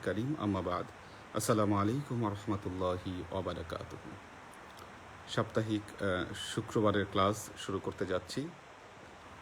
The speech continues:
তো আমাদের আজকে মোহাম্মদিয়া দরবার গাইবান্ধা শাখার উদ্বোধন এবং আমাদের যে জামে মসজিদ, সেটারও উদ্বোধনের কাজ আল্লাহর রহমতে আমরা শেষ করলাম। শেষ করে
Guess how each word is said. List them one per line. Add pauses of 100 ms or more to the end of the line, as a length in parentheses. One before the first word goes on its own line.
(120)
তো
আমাদের (100)
আজকে (380)
মোহাম্মদিয়া
দরবার (800)
গাইবান্ধা (960)
শাখার
উদ্বোধন (1700)
এবং (300)
আমাদের
যে
জামে
মসজিদ, (140)
সেটারও
উদ্বোধনের (160)
কাজ
আল্লাহর
রহমতে
আমরা
শেষ
করলাম।
শেষ
করে